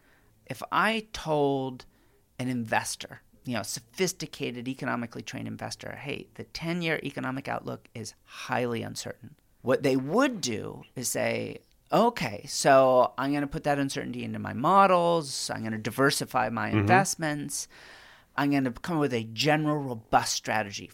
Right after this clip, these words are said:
Speaker 1: for the unknown." The unknown is information. So in this case, though, in the future of work, the response is different.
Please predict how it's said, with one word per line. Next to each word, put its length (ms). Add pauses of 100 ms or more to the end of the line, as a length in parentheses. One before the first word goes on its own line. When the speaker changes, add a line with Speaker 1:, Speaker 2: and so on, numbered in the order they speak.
(160)
Speaker 1:
for 220
the 140
unknown." 380 (100)
The 120
unknown 540
is 200
information. 500 (800)
So 180
in 80
this 180
case, 360
though, 460 (100)
in 80
the 40
future 360
of 160
work, 580
the 80
response 400
is 80
different. 480